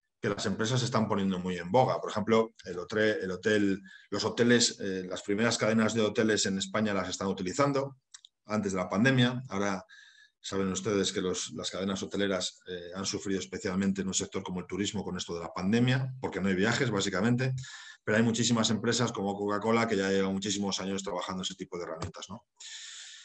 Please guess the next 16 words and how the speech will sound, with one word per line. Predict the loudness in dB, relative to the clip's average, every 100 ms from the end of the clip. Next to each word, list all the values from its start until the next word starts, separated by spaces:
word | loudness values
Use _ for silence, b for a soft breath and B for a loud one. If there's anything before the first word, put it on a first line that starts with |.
| B B B B _ 4
Y |
al | 6
final | 8 8 8 6
tiene | 6 6
mucho | 8 6
que | 6
ver | 4
con | 6 6
el, | 8 6 6
en | 6
el | 8 8
endomarketing | 8 8 8 8 6 8 6 4 2
y | 6
el | 8
employer | 8 8 8 8
branding, | 8 6 4